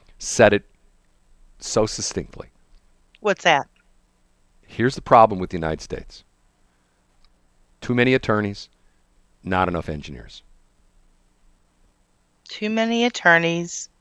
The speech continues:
Speaker 2: not enough engineers.
Speaker 1: Yeah. Think about it for a minute. That's
Speaker 2: I will think about that.
Speaker 1: And the sad part of it is these countries that are kicking our butt,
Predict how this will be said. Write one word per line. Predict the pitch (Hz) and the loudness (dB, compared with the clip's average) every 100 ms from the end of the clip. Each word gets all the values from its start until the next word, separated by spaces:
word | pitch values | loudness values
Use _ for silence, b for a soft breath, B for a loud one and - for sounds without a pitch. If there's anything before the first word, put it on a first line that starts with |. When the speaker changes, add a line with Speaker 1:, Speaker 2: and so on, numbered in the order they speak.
| _ _ _ _ - | _ _ _ _ -6
Speaker 2:
not | 160 156 160 | 4 4 4
enough | 180 175 170 - | 2 2 2 0
engineers. | 165 156 156 139 135 139 | -2 -4 -6 -4 -4 2
Speaker 1:
Yeah. | 139 185 - _ - _ _ _ _ | 2 2 -4 _ -20 _ _ _ _
Think | - 190 | -2 0
about | - 78 | -2 -6
it | 78 | -6
for | 82 | -8
a | |
minute. | 71 62 _ - _ _ _ - | -8 -14 _ -20 _ _ _ 0
That's | 107 - | 0 2
Speaker 2:
I | - 175 | 2 4
will | 202 | 2
think | 202 233 226 | 0 -2 0
about | 180 165 156 | 4 4 4
that. | 151 139 | 2 4
Speaker 1:
And | 135 120 | 4 2
the | |
sad | - 139 147 147 | 2 6 6 6
part | 139 127 | 2 2
of | |
it | 110 | 2
is | 113 | -2
these | 107 113 | -2 -6
countries | - 139 147 113 | -2 -2 -2 -2
that | 98 | -4
are | |
kicking | - - 139 127 | -4 -2 0 0
our | 107 | -2
butt, | - 107 147 | 2 4 4